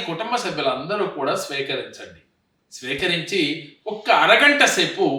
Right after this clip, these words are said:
ఓంకారనాదంతో ధ్యానం చేయండి. ధ్యానం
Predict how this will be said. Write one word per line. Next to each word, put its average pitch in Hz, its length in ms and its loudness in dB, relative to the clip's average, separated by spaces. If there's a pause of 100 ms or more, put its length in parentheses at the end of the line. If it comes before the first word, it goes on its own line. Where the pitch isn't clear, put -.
(460)
ఓంకారనాదంతో 208 1080 6 (460)
ధ్యానం 127 320 -6 (100)
చేయండి. 113 480 -6 (540)
ధ్యానం 147 320 2